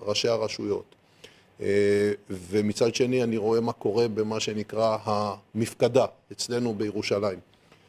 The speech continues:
ויש פער ניכר בין הדברים, והדבר העיקרי שאני אעשה,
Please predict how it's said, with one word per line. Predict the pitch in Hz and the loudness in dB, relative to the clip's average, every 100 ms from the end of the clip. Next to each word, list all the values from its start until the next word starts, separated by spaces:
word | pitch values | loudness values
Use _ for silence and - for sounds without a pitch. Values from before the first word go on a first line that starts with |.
| _ _ - | _ _ -4
ויש | 110 | -2
פער | - 127 127 127 | 2 4 4 2
ניכר | 113 - 117 92 - - | -2 2 2 2 -6 -10
בין | 104 | -8
הדברים, | 101 92 95 90 90 92 | -8 -8 -8 -10 -16 -12
והדבר | 95 92 95 123 127 | -8 -4 0 2 2
העיקרי | 113 - 104 98 117 104 _ _ _ | 0 -2 -2 0 0 -2 _ _ _
שאני | - 98 98 98 | -6 -4 -2 -2
אעשה, | 90 - - 117 | -2 -4 -2 -2